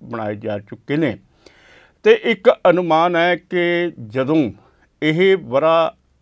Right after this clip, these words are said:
ਬੀਤ ਜਾਏਗਾ ਤਾਂ ਉਦੋਂ ਤੱਕ ਪੰਜਾਬ ਦੇ ਵਿੱਚ ਦਸ ਲੱਖ ਪਾਸਪੋਰਟ ਬਣਾਏ ਜਾ ਸਕਦੇ ਹੈ। ਤੇ ਇਸ ਤੋਂ ਇਲਾਵਾ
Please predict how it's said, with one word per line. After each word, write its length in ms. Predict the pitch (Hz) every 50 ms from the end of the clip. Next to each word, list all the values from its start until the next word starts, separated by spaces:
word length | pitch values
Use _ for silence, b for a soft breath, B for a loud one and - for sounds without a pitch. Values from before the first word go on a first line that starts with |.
| _ _ _ - 120 - _ _ _ _ - -
ਬੀਤ 400 | 117 120 147 160 165 147 - 135
ਜਾਏਗਾ 600 | 139 131 131 127 123 120 127 127 139 151 160 - - -
ਤਾਂ 100 | 151 - - _
ਉਦੋਂ 240 | 151 147 147 151 143
ਤੱਕ 520 | 143 - 131 127 127 _ - 131 135 143 139 _ -
ਪੰਜਾਬ 420 | 131 117 110 113 110 110 113 107
ਦੇ 120 | 107 113
ਵਿੱਚ 380 | 120 131 131 135 - 139 135 143 151 - _ _ _ _ _ _ _ _ _ _ _ _ _ _ _ - 120 110
ਦਸ 300 | 98 156 165 165 - -
ਲੱਖ 360 | 156 147 139 131 127 - - 156
ਪਾਸਪੋਰਟ 920 | 139 - - 131 123 117 110 120 - - 131 113 107 107 127 131 139 - B B B B B B B B B B B 131
ਬਣਾਏ 360 | 117 123 139 151 151 147 143
ਜਾ 180 | 120 127 113
ਸਕਦੇ 420 | 101 - 120 107 101 - 117 110 104
ਹੈ। 200 | 98 95 92 - _ b b b b b b b -
ਤੇ 420 | 165 180 185 190 202 202 208 - - - - B B B B B B - - - - _ 208
ਇਸ 200 | 202 220 214 208
ਤੋਂ 220 | - 240 240 247
ਇਲਾਵਾ 480 | 214 135 127 135 131 151 147 113 107